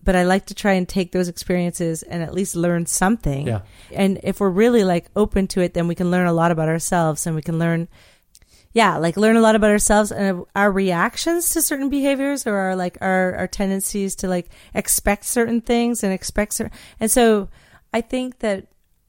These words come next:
Speaker 1: I definitely have learned a lot about myself. I know that a lot of stuff that, uh, maybe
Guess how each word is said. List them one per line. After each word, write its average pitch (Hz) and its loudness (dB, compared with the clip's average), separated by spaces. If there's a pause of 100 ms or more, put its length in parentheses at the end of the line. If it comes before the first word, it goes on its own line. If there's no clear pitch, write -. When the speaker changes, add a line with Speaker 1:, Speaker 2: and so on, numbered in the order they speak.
Speaker 1:
I 214 -4
definitely 214 -2
have 180 -2
learned 185 -4 (680)
a 190 -4
lot 180 0
about 180 -2
myself. 180 -2
I 180 -2
know 180 -2 (260)
that 185 -4 (240)
a 185 -8
lot 175 -4
of 175 -6
stuff - -8
that, 175 -6
uh, 180 -8 (120)
maybe 202 -4